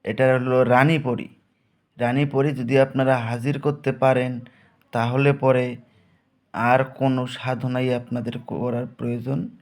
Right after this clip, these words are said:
হবে না। তো এটা হলো পরীদের মধ্যে রানী পরী। এটা একটু কঠিন সাধনা, তো আমি আপনাদেরকে বলে বুঝিয়ে দিব, কিন্তু আমি আপনাদেরকে রিকোয়েস্ট করব আমার কথাগুলো মনোযোগ দিয়ে শুনুন।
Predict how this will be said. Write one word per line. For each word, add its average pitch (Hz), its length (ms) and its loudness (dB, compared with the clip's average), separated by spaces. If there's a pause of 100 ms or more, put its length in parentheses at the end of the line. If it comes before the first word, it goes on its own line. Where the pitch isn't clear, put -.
(260)
হবে 101 300 -12
না। - 160 -14 (1000)
তো 113 160 -6
এটা 135 380 0
হলো 156 160 2
পরীদের 147 500 0
মধ্যে 131 360 0
রানী 117 320 0
পরী। 92 400 -10 (280)
এটা 127 300 0
একটু 131 460 -4
কঠিন 143 520 2
সাধনা, 131 560 -2 (500)
তো 117 300 0
আমি 127 220 2
আপনাদেরকে 135 800 0 (460)
বলে 139 220 4
বুঝিয়ে 135 440 0
দিব, 139 240 -2
কিন্তু 135 320 -2
আমি 135 160 2
আপনাদেরকে 135 440 -2
রিকোয়েস্ট 139 440 -2
করব 143 400 -2 (500)
আমার 127 240 -4
কথাগুলো 143 460 0
মনোযোগ 143 520 0
দিয়ে 123 160 -2
শুনুন। - 280 -12